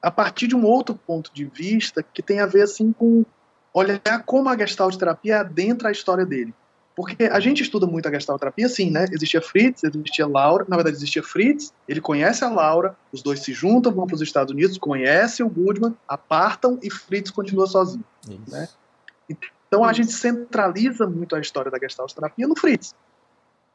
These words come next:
Speaker 1: É, a gente esquece a participação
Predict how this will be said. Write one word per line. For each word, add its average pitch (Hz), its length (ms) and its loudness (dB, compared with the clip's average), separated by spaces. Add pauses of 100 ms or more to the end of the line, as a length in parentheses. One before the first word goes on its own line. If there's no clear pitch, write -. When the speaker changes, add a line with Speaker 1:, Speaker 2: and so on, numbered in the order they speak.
(160)
Speaker 1:
É, 160 320 -2
a 151 80 0
gente 180 220 -2
esquece 190 720 0 (100)
a 135 120 -10
participação 143 880 -8